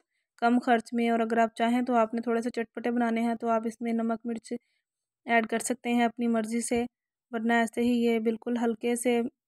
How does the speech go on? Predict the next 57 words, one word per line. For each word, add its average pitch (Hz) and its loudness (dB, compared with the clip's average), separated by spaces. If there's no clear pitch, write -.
ज़्यादा 226 2
इसमें 233 -6
मिर्चें 233 0
नहीं 240 2
हैं 254 2
बच्चों 233 -4
के, 240 -4
तो 233 -10
ये 240 0
बहुत 233 -2
ही 254 -2
फेवरेट 233 0
बनेंगे, 226 -2
तो 233 -6
वो 226 0
लाजमी 226 0
खाएंगे। 233 -2
तो 269 2
पकौड़े 254 6
हमारे 269 6
रेडी 240 6
हो 254 6
गए 233 0
हैं, 240 2
तो 240 2
जी 233 0
झटपट 233 -2
सा 254 -2
शरबत 233 0
बना 247 0
लेते 226 -2
हैं। 233 -2
शरबत 247 4
बनाने 247 4
के 240 -6
लिए 233 4
जी 233 0
मैंने 233 2
पानी 240 4
में 247 2
चीनी 240 2
डाल 233 6
के 240 -2
रख 233 0
दी 233 -2
थी 240 -4
ताकि 233 -4
चीनी 226 -4
डिज़ोल्व 226 -2
हो 247 0
जाए। 233 0
और 233 0
फिर 233 -6
ये 226 0
दो 226 -2
हमने 226 -2
अपने 233 0